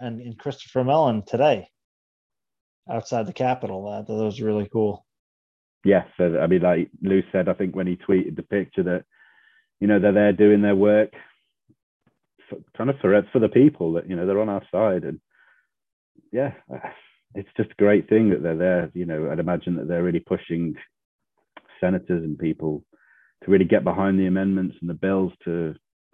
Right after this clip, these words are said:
Speaker 2: co-sponsor maybe, you know. It's hard to say. I'm speculating, but it can only be a good thing for the U F O community that they're there doing that.
Speaker 1: Yeah.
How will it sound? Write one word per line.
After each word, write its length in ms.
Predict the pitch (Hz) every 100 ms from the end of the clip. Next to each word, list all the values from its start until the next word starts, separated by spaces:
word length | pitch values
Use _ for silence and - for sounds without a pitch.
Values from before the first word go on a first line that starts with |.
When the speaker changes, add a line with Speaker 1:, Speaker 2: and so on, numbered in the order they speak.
| -
Speaker 2:
co-sponsor 600 | 92 - 95 92 - 90
maybe, 340 | 95 92 92
you 240 | 92 87
know. 160 | 90 90
It's 720 | 92 _ _ - _ _ -
hard 200 | 107 101
to 100 | - -
say. 260 | 117 92 78 _ _
I'm 100 | - -
speculating, 640 | 107 98 - 85 85 92
but 240 | 82 85 69 _ _ _ _ _ _ _ _ _ _ _
it 100 | -
can 120 | 101
only 160 | 104 101
be 140 | 101
a 40 | 95
good 260 | 101 92 -
thing 200 | 85 85
for 80 | -
the 100 | 82
U 140 | 85 82
F 120 | -
O 100 | 85
community 600 | 82 80 80 78 - 80
that 160 | 80 73
they're 160 | 78
there 200 | 78 78
doing 340 | 78 85 78 76
that. 160 | 73 - _ _ _ _ _ _ _ _ _ _
Speaker 1:
Yeah. 280 | 110 98